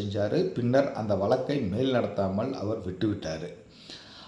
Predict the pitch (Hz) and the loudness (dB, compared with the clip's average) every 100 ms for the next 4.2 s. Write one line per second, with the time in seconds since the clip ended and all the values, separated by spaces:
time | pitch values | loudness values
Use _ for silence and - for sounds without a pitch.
0 | - 156 175 175 175 202 214 196 170 170 | 6 10 10 12 12 12 10 8 10 10
1 | 165 160 165 143 127 165 190 190 - 151 | 8 10 10 10 8 8 8 6 6 4
2 | - 135 139 175 139 131 151 175 - 120 | 4 6 8 8 6 6 6 4 6 6
3 | 139 147 160 135 117 113 170 170 123 123 | 6 4 4 4 2 -2 2 4 6 6
4 | 135 156 | 6 6